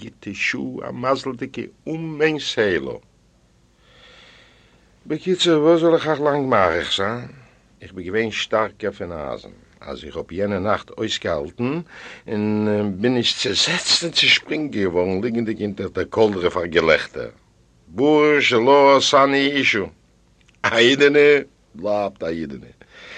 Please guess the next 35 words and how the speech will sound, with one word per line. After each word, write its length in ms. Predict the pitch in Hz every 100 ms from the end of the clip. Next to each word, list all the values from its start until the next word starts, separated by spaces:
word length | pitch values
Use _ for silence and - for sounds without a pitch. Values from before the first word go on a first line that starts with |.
| - - -
עס 120 | -
פארשטייט 500 | 82 76 - 110 123
זיך, 320 | - 90 69
אז 180 | 69 64
אויף 100 | 67
מארגן 480 | 67 80 113 101 92
איז 140 | 76
געווען 260 | 71 76 95
ביי 120 | 80
אונז 180 | 92 78
דאס 180 | 73 -
קנאסמול, 720 | 69 64 57 - 76 101 123 123
און 100 | 113
טאקע 400 | - 180 - 151
באלד 360 | 147 147 123
נאך 180 | 139 117
דעם, 340 | 131 156 156
דער 120 | 120 120
חתונה. 420 | 120 123 107 87 82 _ _
אויף 160 | 123 123
גמרא 440 | 165 190 180 156
לשון, 260 | 143 120 101 - - -
היי 160 | 165
גברו, 600 | 160 170 165 151 175 170
היי 120 | 160
טרסקו, 640 | 160 - 160 - - 120 - _
און 220 | - 123 123
דאס 140 | 117
פאר 220 | - 123
פאלק, 380 | 113 160 170 165
ברוך 300 | 147 131 101
השם, 580 | 120 117 160 156 156 151 - - _ -
לעבט 280 | 120 131 -
זיך 160 | 120
גאנץ 440 | 104 139 160 156